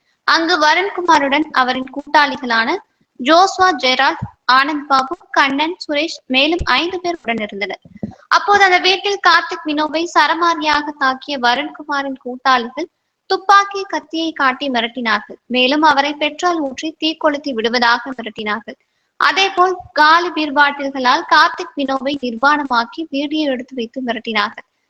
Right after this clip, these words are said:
பின்னர் அரியாங்குப்பத்தில் காரில் திண்டிவனம் கொண்டு சென்று அங்கு அவர் அணிந்திருந்த ஒன்றரை பவுண்ட் தங்க மோதிரம்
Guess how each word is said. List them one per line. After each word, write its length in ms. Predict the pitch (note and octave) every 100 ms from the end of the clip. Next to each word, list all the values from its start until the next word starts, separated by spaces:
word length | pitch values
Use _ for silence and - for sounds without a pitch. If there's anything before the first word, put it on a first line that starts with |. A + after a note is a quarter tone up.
| _ _ -
பின்னர் 280 | G4 G4 F#4
அரியாங்குப்பத்தில் 760 | D4 E4+ F#4+ F4 E4+ D#4+ E4 F4
காரில் 460 | - D4 D4 D#4+ -
திண்டிவனம் 540 | D#4+ D4+ D#4 D4 C#4
கொண்டு 220 | C4+ - B3+
சென்று 340 | B3 A#3+ E4
அங்கு 340 | E4 C#4+ C4+ C#4+
அவர் 200 | C4 A#3+
அணிந்திருந்த 580 | A#3 A#3+ C4+ C#4 C4 B3 - _ _ _ -
ஒன்றரை 460 | D#4+ F#4+ G4+ G4 F#4
பவுண்ட் 320 | D#4+ D#4+ D#4+
தங்க 360 | C#4+ C#4+ D4+
மோதிரம் 500 | C#4+ - B3+ C4+ D4+